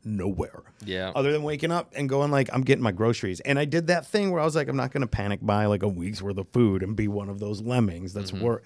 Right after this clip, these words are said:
Speaker 1: and now, like, two days later, I'm like, "Sure, sure, bought more food."
Speaker 2: <laughs>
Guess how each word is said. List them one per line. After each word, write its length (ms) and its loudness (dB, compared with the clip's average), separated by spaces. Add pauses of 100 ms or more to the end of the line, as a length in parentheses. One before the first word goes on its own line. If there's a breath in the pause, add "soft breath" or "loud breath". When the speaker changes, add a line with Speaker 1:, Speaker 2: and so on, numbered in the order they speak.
(340 loud breath)
Speaker 1:
and 120 -8
now, 220 -4
like, 240 -4
two 180 -4
days 220 2
later, 220 2
I'm 100 2
like, 160 -2
"Sure, 180 -6
sure, 200 2
bought 200 -2
more 120 -12
food." 480 -4
Speaker 2:
<laughs> 60 -12